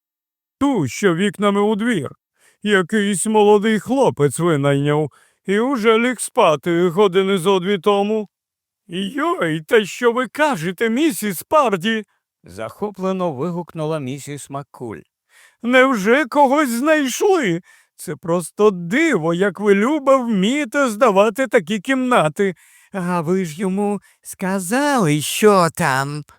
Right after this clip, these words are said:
закінчила вона хриплим таємничим шепотом. «Мебльовані кімнати», промовила місіс Парді найхутрянішим своїм голосом.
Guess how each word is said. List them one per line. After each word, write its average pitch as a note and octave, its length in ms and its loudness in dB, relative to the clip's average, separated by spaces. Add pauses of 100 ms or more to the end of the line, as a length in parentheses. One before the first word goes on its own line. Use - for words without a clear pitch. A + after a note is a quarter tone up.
(220)
закінчила B2+ 920 -4
вона B2 400 -4
хриплим E3 800 -4
таємничим B2 840 -4
шепотом. - 600 -8 (840)
«Мебльовані D#3 1200 4
кімнати», C#3+ 1200 0 (360)
промовила F#3+ 720 -4
місіс C#3 580 -4
Парді F3 460 -2
найхутрянішим E3+ 1200 -4
своїм C3 460 -4
голосом. A2+ 680 -2